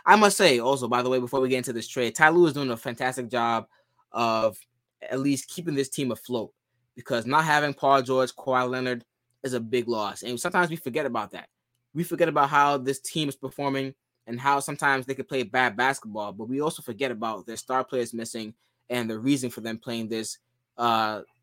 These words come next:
sort of band together, disorganized at times, but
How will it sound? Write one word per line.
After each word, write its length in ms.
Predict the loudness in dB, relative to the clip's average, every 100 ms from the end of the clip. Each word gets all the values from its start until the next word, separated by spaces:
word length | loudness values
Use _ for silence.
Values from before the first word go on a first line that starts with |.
| _
sort 260 | -4 0 2
of 220 | 2 -2 -8 -20 _
band 400 | -4 0 2 2
together, 420 | -2 0 2 0
disorganized 640 | 0 -4 -4 -4 -4 -4 -2
at 180 | -4 -4
times, 480 | -2 0 0 -4
but 360 | -4 2 2 2